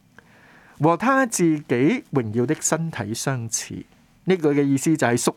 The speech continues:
地嘅身體係會敗壞嘅身體，而有一日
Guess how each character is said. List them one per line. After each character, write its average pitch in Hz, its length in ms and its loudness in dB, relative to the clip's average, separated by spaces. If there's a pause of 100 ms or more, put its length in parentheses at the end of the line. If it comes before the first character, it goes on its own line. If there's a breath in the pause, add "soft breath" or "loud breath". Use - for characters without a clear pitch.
地 156 100 2
嘅 151 120 2
身 202 240 0
體 165 60 2
係 160 240 4
會 135 160 2
敗 120 260 0
壞 117 240 0
嘅 127 80 -2
身 151 220 -2
體， - 80 -6
而 - 760 -4 (260)
有 117 200 2
一 180 80 0
日 151 160 -2